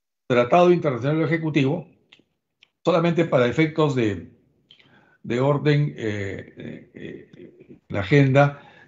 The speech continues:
eh, este es el último dictamen de archivo que vamos a ver hoy día. Luego vamos a ver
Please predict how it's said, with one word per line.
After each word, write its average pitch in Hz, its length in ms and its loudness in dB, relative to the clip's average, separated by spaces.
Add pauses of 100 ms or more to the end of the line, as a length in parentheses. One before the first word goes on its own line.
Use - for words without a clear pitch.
eh, 104 680 -6
este 143 200 2
es 135 100 -4
el 120 100 2
último 147 400 2
dictamen 135 420 2
de 117 80 -2
archivo 139 380 0
que 117 100 0
vamos 120 260 2
a 117 60 2
ver 127 140 0
hoy 147 160 2
día. 185 520 2
Luego 123 300 0
vamos 127 340 2
a 110 100 -2
ver 131 500 -6